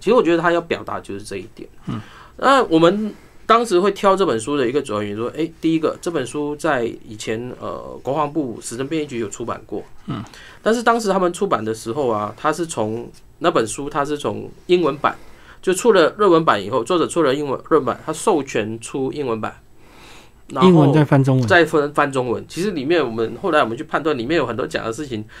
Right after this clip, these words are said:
Speaker 1: 跟日文里面的那个内容是有落差的。
Speaker 2: 嗯，嗯。
Speaker 1: 所以我们最后就决定说，哎，我们就直接从日文那边再重新出版一次，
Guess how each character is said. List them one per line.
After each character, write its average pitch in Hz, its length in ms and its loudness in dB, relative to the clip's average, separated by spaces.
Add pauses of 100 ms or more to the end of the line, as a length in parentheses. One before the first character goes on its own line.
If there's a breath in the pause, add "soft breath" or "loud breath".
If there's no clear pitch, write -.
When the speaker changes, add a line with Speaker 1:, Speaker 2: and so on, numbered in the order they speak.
(140 loud breath)
Speaker 1:
跟 175 200 0
日 190 80 6
文 135 220 4
里 127 100 -6
面 135 160 -2
的 123 120 -2
那 131 120 -4
个 139 140 -4
内 139 160 -4
容 104 160 -4
是 135 140 -8
有 113 100 -6
落 117 180 -4
差 90 280 -8
的。 87 200 -16
Speaker 2:
嗯， 127 240 -2
嗯。 117 100 -8 (340 loud breath)
Speaker 1:
所 202 140 0
以 139 300 -4 (280)
我 104 100 -10
们 123 140 -6
最 175 140 2
后 170 140 4
就 165 60 2
决 131 140 -2
定 127 140 -4
说， 143 260 -4
哎， 131 120 -8 (200)
我 107 80 -14
们 110 160 -8
就 135 100 -8
直 131 160 -10
接 120 140 -4
从 110 220 -10
日 131 60 -2
文 107 160 -6
那 98 120 -12
边 98 160 -12
再 107 140 -8
重 92 180 -14
新 101 140 -12
出 - 120 -12
版 101 200 -10
一 - 100 -18
次， - 240 -12